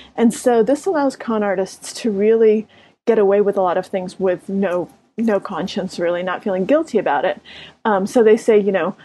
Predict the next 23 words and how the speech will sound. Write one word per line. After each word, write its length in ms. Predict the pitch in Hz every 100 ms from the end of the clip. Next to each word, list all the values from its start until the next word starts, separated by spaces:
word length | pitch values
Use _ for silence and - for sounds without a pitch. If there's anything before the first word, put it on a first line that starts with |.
| _ _
"I 240 | 220 220 220
deserve 300 | 226 202 190
that 180 | 170
more 160 | 185 -
than 180 | 185 156
you. 300 | 131 - 214 -
It 100 | 208
should 200 | 220 175
rightly 260 | 180 202
be 140 | 196 190
mine 260 | 180 185 -
anyway, 320 | 320 320 254
so 120 | 240
I'm 60 | 277
just 140 | 311
gonna 120 | 339 277
go 100 | 220
ahead 180 | 220
and 100 | 190
take 240 | 165 - -
it 180 | 117 -
because 580 | 175 - 135 117 190 - - - - -
really, 560 | 226 214 196 180 156